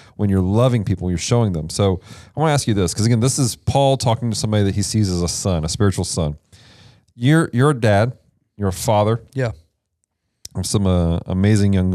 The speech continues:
Speaker 1: ones. Um, as a father, what's it like when you see your boys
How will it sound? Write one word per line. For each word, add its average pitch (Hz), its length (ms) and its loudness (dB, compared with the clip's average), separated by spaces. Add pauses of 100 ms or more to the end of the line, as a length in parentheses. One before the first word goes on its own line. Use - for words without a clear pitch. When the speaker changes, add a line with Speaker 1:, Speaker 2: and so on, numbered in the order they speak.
Speaker 1:
ones. 101 280 -2 (500)
Um, 92 440 0
as 135 200 2
a 147 60 4
father, 117 560 4
what's 117 320 0
it 226 80 -8
like 120 280 0
when 101 180 0
you 101 80 2
see 107 220 -2
your 95 200 2
boys 87 800 -4